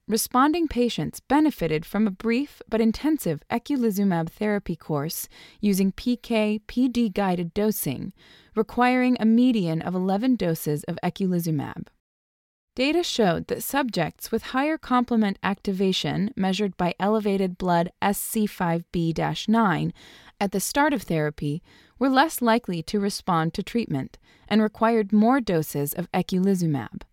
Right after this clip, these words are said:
Patients with intestinal bleeding had the fastest eculizumab clearance, required the highest number of eculizumab doses, and had lower one-year survival.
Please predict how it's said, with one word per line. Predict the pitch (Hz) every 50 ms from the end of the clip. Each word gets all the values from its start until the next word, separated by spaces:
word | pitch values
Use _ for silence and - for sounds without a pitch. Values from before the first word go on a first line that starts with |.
| _ _ _ _ _ _ _ _ _ _ _ _ _ -
Patients | - 233 226 214 - 233 233 220 -
with | 233 214 -
intestinal | 220 220 - - 247 240 - - 220 214 196 180
bleeding | - 240 285 311 311 220 170 156 156 175 196
had | - 185 208 196
the | 208
fastest | 196 - - 247 262 - - - - 185 170 - -
eculizumab | 190 185 - - 190 180 175 170 165 180 170 165 156 151 151
clearance, | - - - 226 214 160 - - - - - - - - - - - - - _ _ -
required | 202 208 - - 240 240 240 233 226 214
the | 220 214 - -
highest | 247 240 240 254 247 - -
number | 220 214 220 214 208
of | 214 196 202 -
eculizumab | 190 190 - 208 196 190 190 185 190 185 180 175 170 170 170 -
doses, | 208 214 220 220 - - 165 151 - 175 175 - - _ _ - - _ _ -
and | 202 196
had | 196 226 214 202
lower | 214 220 220 240 269 285 302 294
one-year | 254 208 214 214 214 214 214 208 196 190
survival. | - - - 180 180 190 180 180 170 160 135 110 - 208